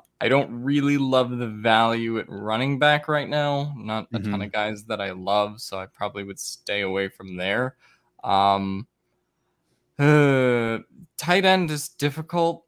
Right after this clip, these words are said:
Speaker 1: uh, because now that they sort of, well, actually, I guess it's not too difficult anymore 'cause they let Steven Anderson, uh, walk.
Speaker 2: Mm-hmm.
Speaker 1: But now you sort of have Trey McKitty as your, you know, tight end, uh, three, so to speak, Donald Parham and,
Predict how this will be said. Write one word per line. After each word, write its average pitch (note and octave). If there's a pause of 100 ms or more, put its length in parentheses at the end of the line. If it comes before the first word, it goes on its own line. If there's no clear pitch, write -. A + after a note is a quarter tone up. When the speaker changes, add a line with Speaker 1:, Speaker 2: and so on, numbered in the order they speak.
Speaker 1:
uh, A2+
because A#2+
now A#2
that A2+
they G#2+
sort A#2+
of, G#2+
well, D3 (220)
actually, D#3+
I B2+
guess B2
it's -
not A2
too A#2
difficult A#2
anymore A#2
'cause -
they G2+
let G2+
Steven G#2+
Anderson, G#2 (120)
uh, G2
walk. G#2+
Speaker 2:
Mm-hmm. F#2+ (640)
Speaker 1:
But G#2
now A#2
you A#2
sort A2+
of G#2
have G#2+ (160)
Trey -
McKitty G#2+ (220)
as G#2
your, G2+
you G#2
know, G2
tight -
end, G2 (380)
uh, G2
three, B2+
so B2
to A2
speak, A2
Donald G#2
Parham G2+
and, G2